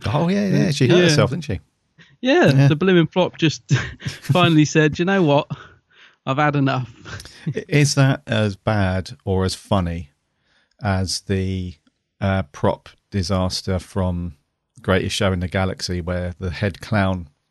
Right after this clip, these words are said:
Speaker 1: takes a wallop to
Speaker 2: Oh.
Speaker 1: the head
Speaker 2: <clears throat> Oh, no,
Speaker 1: from, uh,
Speaker 2: that's,
Speaker 1: yeah.
Speaker 2: oh, that makes me wince every time, that thing.
Speaker 1: It makes your knees go funny.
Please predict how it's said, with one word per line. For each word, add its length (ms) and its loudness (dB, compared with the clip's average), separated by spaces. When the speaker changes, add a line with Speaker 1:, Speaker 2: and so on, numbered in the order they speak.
Speaker 1:
takes 260 -2
a 60 4
wallop 460 6
to 60 2
Speaker 2:
Oh. 40 0
Speaker 1:
the 100 0
head 340 -4
Speaker 2:
<clears throat> 20 -20
Oh, 100 -6
no, 260 -4
Speaker 1:
from, 140 0
uh, 40 2
Speaker 2:
that's, 460 0
Speaker 1:
yeah. 320 -2
Speaker 2:
oh, 220 -20
that 140 0
makes 280 -2
me 380 4
wince 360 0
every 260 0
time, 340 0
that 180 -8
thing. 340 -6
Speaker 1:
It 140 -2
makes 360 0
your 200 0
knees 360 0
go 180 -2
funny. 420 -6